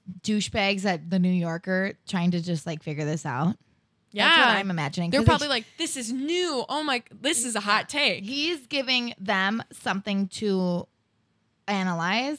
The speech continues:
Speaker 1: and they
Speaker 2: Mm-hmm.
Speaker 1: love it. And,
Speaker 2: Mm-hmm.
Speaker 1: you know.
Speaker 2: Oh, yeah.
Speaker 1: He's really feeding them.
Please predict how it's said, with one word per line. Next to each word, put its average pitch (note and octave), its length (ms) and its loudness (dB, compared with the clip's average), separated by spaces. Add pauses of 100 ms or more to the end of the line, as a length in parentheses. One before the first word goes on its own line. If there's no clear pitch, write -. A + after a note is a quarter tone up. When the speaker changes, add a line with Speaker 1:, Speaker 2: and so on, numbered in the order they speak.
(140)
Speaker 1:
and G#3 220 0
they G3 140 2
Speaker 2:
Mm-hmm. F3+ 120 0
Speaker 1:
love D#3+ 240 -2
it. B2 240 -4
And, F#3+ 160 4
Speaker 2:
Mm-hmm. G#3 380 0 (160)
Speaker 1:
you F#3+ 80 2
know. E3 260 -4 (320)
Speaker 2:
Oh, A3+ 100 0
yeah. G3 340 0 (640)
Speaker 1:
He's G#3 220 -12 (120)
really F#3 240 -2
feeding E3+ 360 -8
them. G#3 180 -10